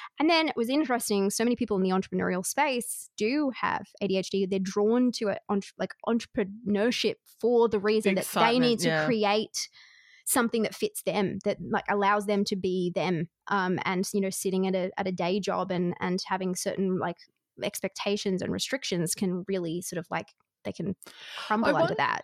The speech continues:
Speaker 1: So,
Speaker 2: I wonder
Speaker 1: yeah.
Speaker 2: how much of it, though, is, and obviously I'm not a doctor and I'm a functioning moron, but I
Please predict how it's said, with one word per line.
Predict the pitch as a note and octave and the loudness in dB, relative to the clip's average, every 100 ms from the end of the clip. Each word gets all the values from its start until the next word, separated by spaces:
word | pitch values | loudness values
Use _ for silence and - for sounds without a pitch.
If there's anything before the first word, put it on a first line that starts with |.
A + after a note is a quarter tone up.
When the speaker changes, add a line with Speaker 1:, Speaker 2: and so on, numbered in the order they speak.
| - | -4
Speaker 1:
So, | - G3+ | 2 4
Speaker 2:
I | |
wonder | F#3 F#3 - | 4 2 2
Speaker 1:
yeah. | - - | 2 4
Speaker 2:
how | D#4 | 2
much | C4 A#3 - | 4 0 0
of | A#3 G#3 | -2 -2
it, | - | -4
though, | F3+ F3+ D#3+ D3+ | 0 2 2 0
is, | - F3 - - _ _ _ _ _ _ _ _ - _ _ - _ _ _ - | -2 -4 -6 -16 _ _ _ _ _ _ _ _ -20 _ _ -20 _ _ _ -4
and | E3+ | 0
obviously | E3+ D#3 D#3+ - D3+ | 2 0 -4 0 0
I'm | D3 | 0
not | C#3+ | 0
a | C3+ - _ _ _ | -2 -6 _ _ _
doctor | C#3 C3+ - C#3 | -4 -4 -2 -2
and | B2+ A#2+ - - _ G#3 | -2 -4 -8 -14 _ -8
I'm | D#3 | -4
a | C3+ | -4
functioning | - D3+ D#3 C3+ - | -4 -6 -6 -4 -2
moron, | C3 D3 A2+ - - - - - | -2 -2 -4 -8 -12 -18 -18 -6
but | G#3 G3+ | -2 0
I | - - | 0 0